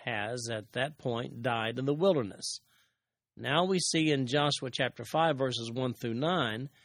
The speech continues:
that they haven't been circumcised, they haven't been doing that for thirty-eight years. Since, first of all, we're told that circumcision was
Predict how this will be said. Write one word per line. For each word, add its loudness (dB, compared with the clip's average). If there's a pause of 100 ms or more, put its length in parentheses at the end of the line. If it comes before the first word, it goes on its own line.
(320)
that -12
they -2
haven't 0 (200)
been 2
circumcised, -2 (380)
they -6
haven't -4
been -2
doing 4
that -4
for -8 (240)
thirty-eight 4
years. -2 (720)
Since, 6 (180)
first 4
of 0
all, 2
we're 0
told 2
that -6
circumcision 0
was 8